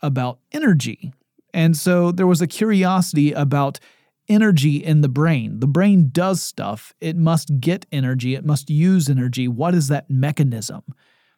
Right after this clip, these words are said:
What the physicists of the time didn't yet understand was that the brain was this electrochemical machine. They didn't have a complete picture yet.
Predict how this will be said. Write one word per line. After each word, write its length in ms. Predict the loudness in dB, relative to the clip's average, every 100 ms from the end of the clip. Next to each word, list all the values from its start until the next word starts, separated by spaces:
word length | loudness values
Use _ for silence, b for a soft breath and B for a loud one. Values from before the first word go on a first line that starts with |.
| _ 0
What 280 | 0 0
the 80 | -2
physicists 680 | -2 -2 -4 -6 -8 -8 -6
of 180 | -4 -2
the 100 | -2
time 360 | 0 2 2
didn't 260 | 0 -2 0
yet 220 | 2 0
understand 600 | -2 -4 -6 -8 -6 -10 -12 b b b b
was 320 | 0 2 0
that 160 | -2 -2
the 80 |
brain 340 | 0 0 2 2
was 360 | 2 0 -2
this 200 | -2 -6 -4
electrochemical 920 | -4 -4 -4 -4 -4 -4 -4 -4 -6
machine. 360 | -6 -8 -8 -8
They 160 | -6
didn't 260 | -4 -2 -2
have 320 | 0 0 0
a 60 | -2
complete 480 | -4 -6 -8 -8
picture 300 | -8 -6 -6
yet. 300 | -6 -8 -14